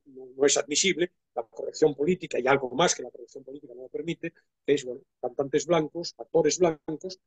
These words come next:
que se pintaban la cara de negro precisamente porque, bueno, al Johnson le, le interesaba mucho y está muy cercano a la música negra, pero en la época no se permitía que un can-, un actor negro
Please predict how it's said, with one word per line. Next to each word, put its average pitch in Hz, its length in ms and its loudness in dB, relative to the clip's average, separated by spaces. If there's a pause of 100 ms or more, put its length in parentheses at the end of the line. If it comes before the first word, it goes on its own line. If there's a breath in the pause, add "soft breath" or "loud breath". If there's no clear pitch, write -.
(160)
que 147 80 2
se 151 100 0
pintaban 147 340 2
la 123 80 -2
cara 147 200 4
de 160 80 2
negro 156 240 4
precisamente 147 420 -2
porque, 185 400 0 (340)
bueno, 147 160 -18 (180)
al 147 120 -2
Johnson 170 320 2
le, 143 240 0
le 139 100 -6
interesaba 156 460 2
mucho 214 300 0
y - 20 -12
está 151 140 -2
muy 151 100 -2
cercano - 540 0
a 147 40 -2
la 135 60 -4
música 156 240 -4
negra, 190 260 4 (280 loud breath)
pero 156 140 2
en 151 60 4
la 135 100 4
época 151 220 0
no 156 60 -2
se - 120 0
permitía 151 440 2
que 160 80 -4
un 139 80 -8
can-, 143 220 0
un 151 100 0
actor 139 320 2
negro 156 360 4